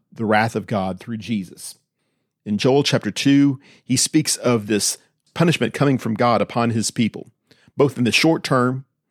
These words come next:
and also prophetically in the long term. He calls it the day of the Lord, and these remarkable things are going to accompany it.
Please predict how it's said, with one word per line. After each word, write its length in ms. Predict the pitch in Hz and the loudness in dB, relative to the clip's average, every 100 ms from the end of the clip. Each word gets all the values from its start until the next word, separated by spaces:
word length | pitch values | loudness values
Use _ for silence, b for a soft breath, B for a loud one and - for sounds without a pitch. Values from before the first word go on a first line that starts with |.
| _ _ _ _ _ | _ _ _ _ _
and 160 | 120 151 | 2 4
also 380 | 160 156 - 123 | 4 2 2 0
prophetically 580 | 120 - 147 123 113 | 0 0 0 0 0
in 80 | 117 | 0
the 100 | 117 | 0
long 280 | 113 113 110 | 0 0 -2
term. 320 | - 85 - _ _ _ _ _ _ _ _ | -8 -12 -16 _ _ _ _ _ _ _ _
He 40 | 147 | -2
calls 300 | 156 170 165 | 2 2 0
it 80 | |
the 80 | 156 | -2
day 240 | 101 131 147 | 2 2 2
of 80 | |
the 80 | 135 | 2
Lord, 360 | 135 117 - - _ _ _ _ _ _ _ - | 2 0 -2 -10 _ _ _ _ _ _ _ 0
and 300 | 117 113 110 | 2 4 4
these 260 | 110 - b b - | 2 0 b b -4
remarkable 520 | 120 123 143 139 127 | 2 4 2 2 0
things 320 | 156 139 117 | 2 2 0
are 40 | |
going 220 | 107 120 117 | 0 0 2
to 100 | 107 | 0
accompany 520 | - 139 117 98 78 | 0 -2 -2 -4 -6
it. 220 | - | -8